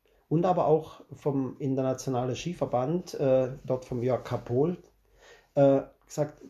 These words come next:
"Nehmt den Zipfel, Georg, zu euch, dann ge-, habt ihr das leichter." Und dann bin ich, sind wir hin, haben geplant, haben die Leute zusammen, wir haben uns kennengelernt.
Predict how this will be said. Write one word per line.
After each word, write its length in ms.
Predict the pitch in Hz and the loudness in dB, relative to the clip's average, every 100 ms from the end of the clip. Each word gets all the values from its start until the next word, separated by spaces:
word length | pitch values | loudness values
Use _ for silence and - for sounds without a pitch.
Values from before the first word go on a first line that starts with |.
| - - | -20 -6
"Nehmt 380 | 143 156 160 - | -2 0 -2 -4
den 120 | 123 | -6
Zipfel, 460 | - 202 - 123 98 - _ - | -6 -10 -6 -6 -6 -18 _ -6
Georg, 360 | 147 139 139 - | 2 4 2 0
zu 160 | 139 | -2
euch, 500 | 117 143 202 - - _ _ _ _ _ _ _ _ - - - - - - | 0 0 -2 -10 -20 _ _ _ _ _ _ _ _ -20 -20 -20 -20 -20 -6
dann 320 | 127 131 131 - _ _ _ _ | 0 0 0 -6 _ _ _ _
ge-, 160 | 127 - | -10 -8
habt 240 | 151 - | -12 -2
ihr 100 | 147 | 0
das 320 | 135 131 - - | 2 0 -4 -4
leichter." 560 | 110 101 - - - - _ _ _ _ _ _ _ _ - - - - | -2 -2 -6 -12 -16 -18 _ _ _ _ _ _ _ _ -20 -20 -20 -4
Und 100 | 131 | 0
dann 140 | 127 | 2
bin 140 | 151 202 | 2 2
ich, 260 | 196 - | 0 -8
sind 120 | - 131 | -2 0
wir 60 | 120 | 2
hin, 320 | 147 240 254 | 2 2 -2
haben 320 | 135 123 120 | -4 -4 -4
geplant, 680 | - - 139 139 175 240 233 | -8 -10 0 2 2 -4 -6
haben 180 | 131 117 | -6 -6
die 100 | 127 | -6
Leute 400 | 120 131 165 185 | 0 2 2 0
zusammen, 460 | - 131 143 170 156 | -6 -4 -2 0 -2
wir 120 | 131 | -2
haben 180 | 135 113 | -2 -4
uns 240 | 113 - | -6 -6
kennengelernt. 800 | 127 147 156 185 208 240 - - | -4 -4 -2 -4 -4 -6 -12 -20